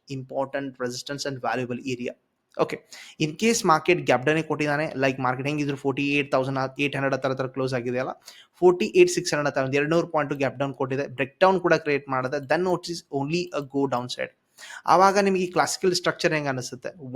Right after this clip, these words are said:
ಒನ್, ಟೂ and ತ್ರೀ, so this is extended M, okay, then go. So this is a trap and market ಏನ್ ಮಾಡುತ್ತೆ? ಫಾರ್ಟಿ ಏಟ್ ಸಿಕ್ಸ್ ಹಂಡ್ರೆಡ್ ಒಳಗಡೆ ಹೋದ್ರೆ damn sure it will be coming till forty-eight thousand level. So be ready with this,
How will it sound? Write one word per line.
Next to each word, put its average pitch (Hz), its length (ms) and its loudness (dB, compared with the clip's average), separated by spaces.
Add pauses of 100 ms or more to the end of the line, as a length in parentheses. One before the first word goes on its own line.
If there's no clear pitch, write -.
ಒನ್, 214 120 2 (600)
ಟೂ 143 80 4 (640)
and 196 140 4 (140)
ತ್ರೀ, 147 140 4 (360)
so 180 80 6 (160)
this 165 180 0
is 147 140 -4
extended 175 480 0 (240)
M, 214 40 -6 (440)
okay, 147 180 -2 (100)
then 139 120 -2 (140)
go. 127 40 -2 (640)
So 202 80 0 (480)
this 160 220 2
is 170 140 2
a - 20 -8 (100)
trap 175 300 6 (360)
and 151 100 -2 (120)
market 165 340 2
ಏನ್ 160 140 -2
ಮಾಡುತ್ತೆ? 151 300 0 (100)
ಫಾರ್ಟಿ 151 200 -4
ಏಟ್ 147 120 -8
ಸಿಕ್ಸ್ 139 140 -8
ಹಂಡ್ರೆಡ್ 139 240 -2
ಒಳಗಡೆ 135 340 0
ಹೋದ್ರೆ 147 240 -2 (560)
damn 175 220 2 (100)
sure 175 260 4
it - 120 -10
will 147 200 -6
be 143 160 -4
coming 135 240 -4
till 135 180 -12
forty-eight 131 420 -6
thousand 123 340 -6
level. 117 160 -10 (640)
So - 80 -8 (120)
be 170 80 0 (160)
ready 170 180 4 (100)
with 208 160 0
this, 233 120 -6